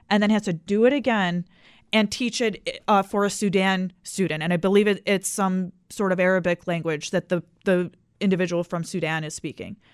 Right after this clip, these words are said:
Even if that is fully paid for, how is that good for our students, our, our Maryvale students, our, our Erie County students,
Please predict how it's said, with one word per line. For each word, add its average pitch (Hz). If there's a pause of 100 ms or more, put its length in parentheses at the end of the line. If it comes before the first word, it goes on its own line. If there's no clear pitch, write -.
(1200)
Even 349 (160)
if 226 (520)
that 226 (120)
is 196
fully 226
paid 208
for, 156 (120)
how 294
is 330
that 208 (140)
good 165 (220)
for -
our 196
students, 170 (140)
our, 196 (240)
our 202
Maryvale 214
students, 165
our, 190 (180)
our 185 (100)
Erie 294
County 269
students, 156